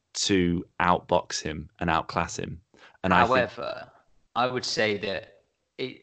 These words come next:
Speaker 2: Fury watching that has no fears about facing Joshua
Speaker 1: Oh, no,
Speaker 2: particularly. I don't
Speaker 1: no, not
Speaker 2: think,
Speaker 1: at all.
Speaker 2: I don't think, like,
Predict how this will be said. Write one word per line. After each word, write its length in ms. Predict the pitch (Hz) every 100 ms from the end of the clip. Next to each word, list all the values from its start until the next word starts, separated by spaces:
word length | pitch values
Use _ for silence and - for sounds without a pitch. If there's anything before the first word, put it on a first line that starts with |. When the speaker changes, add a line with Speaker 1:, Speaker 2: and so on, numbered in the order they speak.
| 113
Speaker 2:
Fury 460 | - 156 147 120 104
watching 380 | 104 104 113
that 220 | 110 98 -
has 180 | 101 98
no 320 | 110 110 107
fears 400 | - 95 92 92
about 280 | 98 107 -
facing 380 | - 101 - 92
Joshua 440 | 98 - - -
Speaker 1:
Oh, 100 | 127
no, 40 | 123
Speaker 2:
particularly. 400 | 90 92 85 92
I 80 | 113
don't 140 | 139
Speaker 1:
no, 40 | 92
not 60 |
Speaker 2:
think, 200 | 90 113
Speaker 1:
at 80 | -
all. 120 | 87 101
Speaker 2:
I 60 |
don't 200 | 117 110
think, 280 | 110 101 -
like, 220 | 98 90